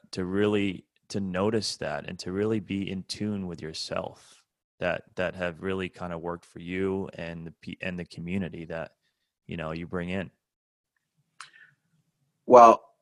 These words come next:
Speaker 2: I, I love that question, because I think that's the question that you have to answer, but also have to re-ask again.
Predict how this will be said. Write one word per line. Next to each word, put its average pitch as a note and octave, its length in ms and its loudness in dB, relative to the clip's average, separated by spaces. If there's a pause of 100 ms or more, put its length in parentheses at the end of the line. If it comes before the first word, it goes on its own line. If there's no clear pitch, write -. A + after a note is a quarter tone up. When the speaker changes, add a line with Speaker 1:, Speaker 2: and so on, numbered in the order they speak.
(160)
Speaker 2:
I, A#2 240 4
I A#2 60 8
love C3 240 6
that A2+ 160 8
question, G#2 640 2 (440)
because G2+ 680 0 (140)
I G#2 80 2
think A2 240 2
that's G2 240 6
the - 80 -2
question G2 480 4
that F2+ 220 0
you F#2 180 2
have F#2+ 200 4
to G2+ 60 4
answer, A2 340 4
but - 120 4
also F#2+ 220 4
have - 160 2
to F#2 80 2
re-ask F#2 560 4
again. C#2+ 300 -4